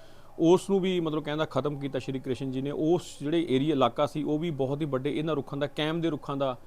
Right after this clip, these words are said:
ਇਲਾਕਾ ਸੀ, ਮਤਲਬ, ਕਹਿੰਦਾ। ਉੱਥੇ ਵੀ ਜਿਹੜੇ, ਅ, ਅ, ਕਾਲੀਆ ਨਾਗ ਨੂੰ ਮਾਰਨ ਤੋਂ ਬਾਅਦ ਜਿਹੜੇ ਸ਼੍ਰੀ ਕ੍ਰਿਸ਼ਨ ਜੀ ਉੱਥੇ ਇਹਨਾਂ, ਇਹਨਾਂ ਰੁੱਖਾਂ ਦੇ ਵਿੱਚ ਰਹੇ। ਤਾਂ ਦੱਸਣਾ ਚਾਹਾਂਗੇ, ਬਾਕੀ ਪੰਜਾਬ ਵਿੱਚ ਜਿਹੜਾ ਸਾਡਾ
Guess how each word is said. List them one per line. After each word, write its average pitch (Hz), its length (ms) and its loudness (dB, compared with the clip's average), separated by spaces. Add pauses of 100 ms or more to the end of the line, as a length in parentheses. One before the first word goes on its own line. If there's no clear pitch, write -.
(380)
ਇਲਾਕਾ 123 300 4
ਸੀ, 120 140 -2
ਮਤਲਬ, 104 240 -6
ਕਹਿੰਦਾ। 107 200 -4
ਉੱਥੇ 147 500 -2 (420)
ਵੀ 147 180 -2
ਜਿਹੜੇ, 156 480 0
ਅ, 123 600 0
ਅ, - 20 0
ਕਾਲੀਆ 139 320 2
ਨਾਗ 143 180 2
ਨੂੰ 139 140 0
ਮਾਰਨ 127 280 4
ਤੋਂ 139 120 -2
ਬਾਅਦ 135 300 6
ਜਿਹੜੇ 131 300 0
ਸ਼੍ਰੀ 135 240 -2
ਕ੍ਰਿਸ਼ਨ 139 280 -4
ਜੀ 135 220 -2
ਉੱਥੇ 139 400 -2
ਇਹਨਾਂ, 135 160 -2
ਇਹਨਾਂ 139 200 0
ਰੁੱਖਾਂ 135 240 0
ਦੇ 131 80 0
ਵਿੱਚ 120 180 -2
ਰਹੇ। 98 200 -4 (680)
ਤਾਂ 160 300 4
ਦੱਸਣਾ 170 240 0
ਚਾਹਾਂਗੇ, 175 720 0
ਬਾਕੀ 147 300 -2
ਪੰਜਾਬ 151 500 2
ਵਿੱਚ 165 460 -2
ਜਿਹੜਾ 160 140 0
ਸਾਡਾ 151 380 -2